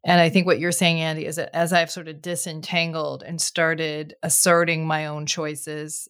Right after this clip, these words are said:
and claiming my own life and living more honestly, not trying to just get validation, but kind of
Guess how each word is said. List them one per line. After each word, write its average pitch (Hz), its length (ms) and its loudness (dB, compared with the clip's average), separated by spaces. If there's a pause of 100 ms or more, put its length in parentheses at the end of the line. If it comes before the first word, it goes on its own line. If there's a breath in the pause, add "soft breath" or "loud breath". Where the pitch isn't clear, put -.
and 160 180 -6
claiming 165 460 -2
my 156 200 -2
own 156 220 -6
life 147 480 -4 (100)
and 160 180 -6
living 170 320 0
more 160 180 2
honestly, 160 760 -4 (540)
not 170 280 6
trying 165 340 4
to - 60 -8
just 165 260 2
get 160 220 0
validation, 156 840 0
but 143 300 -2 (180)
kind 160 200 4
of 139 180 -8